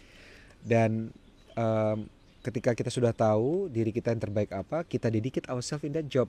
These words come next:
Jadi, jadi kita bukan cuman, uh, do good things for ourselves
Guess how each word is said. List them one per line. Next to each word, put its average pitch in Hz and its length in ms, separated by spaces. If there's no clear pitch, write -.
Jadi, 131 340
jadi 127 220
kita 180 160
bukan 135 240
cuman, 127 280
uh, 120 520
do 131 540
good 135 320
things 143 400
for 131 240
ourselves 143 480